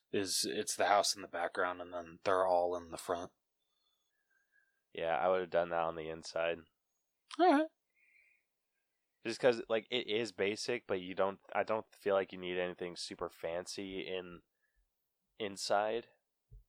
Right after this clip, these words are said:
Speaker 1: That's fair.
Speaker 2: Like, all my designs would be very, like, front focused. <laughs>
Speaker 1: Well, and I feel that's how it should be, 'cause, you know, that's,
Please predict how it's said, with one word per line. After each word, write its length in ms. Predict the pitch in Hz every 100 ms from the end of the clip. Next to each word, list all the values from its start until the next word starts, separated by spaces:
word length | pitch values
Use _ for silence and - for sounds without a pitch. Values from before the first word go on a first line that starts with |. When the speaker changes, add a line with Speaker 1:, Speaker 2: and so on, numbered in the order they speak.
| _ - - - -
Speaker 1:
That's 260 | 156 170 -
fair. 420 | - 104 98 110 - - - - _ _ _ _ _ _ _ _ _ _ _ _ _
Speaker 2:
Like, 140 | 110 -
all 200 | 160 175
my 160 | 135
designs 420 | 131 104 107 104
would 120 | 98 92
be 100 | 98
very, 340 | 95 98 95
like, 240 | 87 82 - -
front 400 | - 107 98 -
focused. 600 | 117 113 127 131 - 143
<laughs> 60 | 175 165 202 - - 180 - 175 - - -
Speaker 1:
Well, 100 | 226
and 60 | 160
I 120 | 170
feel 180 | - 180
that's 220 | 131 -
how 180 | 139 101
it 80 |
should 300 | - - 220
be, 180 | 101 98
'cause, 400 | - 104 - -
you 80 | 127
know, 120 | 113 98
that's, 300 | 107 -